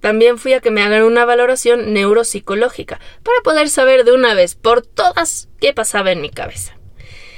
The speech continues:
No estoy lista para compartirles el diagnóstico, sin embargo, dos de los síntomas se parecen mucho y se conocen como borderline y T D A H. Esto, sumado a lo demás,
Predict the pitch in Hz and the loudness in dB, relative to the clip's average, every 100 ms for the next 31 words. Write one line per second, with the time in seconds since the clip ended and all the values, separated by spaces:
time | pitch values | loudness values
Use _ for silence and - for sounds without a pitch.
0 | - - - - 233 277 302 302 269 269 | -20 -20 -20 -8 0 0 0 -2 -2 -2
1 | 247 208 180 185 180 180 220 240 233 214 | -2 -2 -4 -4 -6 -2 2 2 2 -2
2 | 196 175 165 202 220 - - - 175 - | -2 -4 -6 -4 -4 -4 -8 -6 -6 -4
3 | - 196 214 226 240 220 214 - 196 254 | -6 -2 0 2 2 0 -4 -4 2 2
4 | 240 262 254 - 277 277 196 190 220 - | 4 2 2 -2 -4 -4 -4 -4 -4 -6
5 | - - - - - - - - - - | -16 -20 -20 -20 -20 -20 -20 -20 -18 -8
6 | - 226 - 233 262 285 285 285 277 240 | -2 -2 0 2 2 0 -2 -2 -2 -2
7 | 220 208 214 220 240 247 220 208 196 180 | -2 -2 0 0 0 -2 -2 -4 -6 -2
8 | 208 226 233 226 226 240 320 - - 202 | 2 2 2 2 2 0 -2 -8 -6 -2
9 | 185 175 208 208 175 196 269 - 233 226 | -2 0 0 -2 -2 -2 -4 -8 -14 -18
10 | - - - - - - - - - - | -20 -20 -20 -20 -20 -20 -20 -20 -20 -20
11 | - - 277 - 202 196 - 208 202 196 | -2 0 0 -4 -8 -6 -4 -4 0 2
12 | 226 240 254 269 240 220 226 | 2 2 0 0 0 0 -4